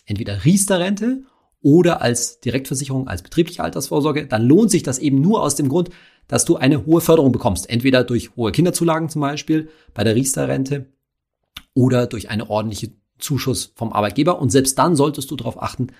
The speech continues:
dass dieser Vertrag, äh, ziemlich günstig ist. Es gibt eben auch, das empfehlen wir ja bei Finanztipp, und da verlinke ich dir das natürlich auch nochmal in die Shownotes, relativ günstige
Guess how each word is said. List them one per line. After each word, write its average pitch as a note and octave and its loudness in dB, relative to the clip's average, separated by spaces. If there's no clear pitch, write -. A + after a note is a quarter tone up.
dass C3+ 0
dieser C3 -2
Vertrag, A2+ -4
äh, - -14
ziemlich G2+ 0
günstig D3 -2
ist. - -4
Es - -10
gibt - -2
eben A#2 -4
auch, - -6
das - -14
empfehlen C3 0
wir A#2 0
ja G#2 -2
bei G2 -10
Finanztipp, F#2+ -12
und G2+ -10
da F2+ -10
verlinke B2 -2
ich - -16
dir A2+ -4
das - -10
natürlich A2 -12
auch G2+ -8
nochmal G2+ -4
in F#2+ -8
die F2+ -10
Shownotes, A#2+ -4
relativ G#2+ 0
günstige C#3+ 2